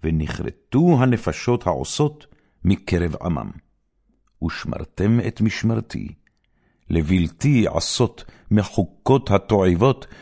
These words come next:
אשר נעשו לפניכם, ולא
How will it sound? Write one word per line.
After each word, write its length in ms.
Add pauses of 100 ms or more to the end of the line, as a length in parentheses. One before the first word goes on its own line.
(120)
אשר 260
נעשו 600
לפניכם, 600 (960)
ולא 280